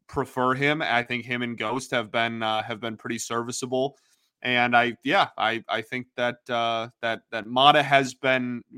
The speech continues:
been good in the role that we expected of him this year. So, you know, not a change my outlook of him on the season, like,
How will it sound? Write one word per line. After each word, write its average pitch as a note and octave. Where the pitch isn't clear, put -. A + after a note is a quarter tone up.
been C#3
good F3+
in D#3
the D3+
role C#3
that C3+
we B2+
expected C3
of A2+
him G#2+
this G#2
year. A2
So, G#2
you A2+
know, G2+
not A2+
a G#2
change F#3+
my D#3
outlook D3+
of C#3
him D3
on C3
the A#2+
season, C#3
like, A2+